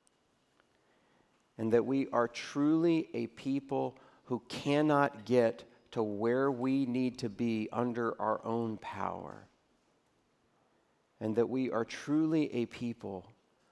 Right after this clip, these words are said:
who need to pay attention to the warning signs of the destruction that is possible around us.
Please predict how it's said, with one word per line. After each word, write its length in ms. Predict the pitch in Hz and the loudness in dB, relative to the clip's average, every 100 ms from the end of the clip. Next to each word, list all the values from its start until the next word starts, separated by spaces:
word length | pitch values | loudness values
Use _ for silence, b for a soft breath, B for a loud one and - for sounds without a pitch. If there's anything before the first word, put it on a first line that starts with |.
| b b | b b
who 120 | 117 | -2
need 200 | 117 120 | 0 0
to 60 | 117 | -2
pay 420 | - - 147 156 | -6 -4 2 4
attention 600 | 139 - 135 131 - 131 | 4 0 -4 -2 -2 -4
to 120 | 120 | -2
the 120 | 113 110 | -2 -2
warning 500 | 104 123 135 139 127 | 0 2 2 0 -2
signs 680 | - 120 123 123 123 - - b b b b b b _ _ _ _ _ _ _ _ _ - | -2 -2 0 0 -2 -6 -12 b b b b b b _ _ _ _ _ _ _ _ _ -8
of 140 | 110 | -4
the 80 | 120 | -4
destruction 800 | 110 - 143 151 - 151 131 123 | -4 -4 0 0 2 2 4 4
that 160 | 117 | 4
is 460 | 117 113 110 - - - _ - | 4 2 0 -6 -10 -14 _ -14
possible 800 | - 131 - 139 113 110 101 - | -6 -4 -4 -4 -2 0 -2 -4
around 500 | 107 101 104 107 98 - 95 | -6 -4 -4 -6 -8 -12 -16
us. 260 | - - | -18 -20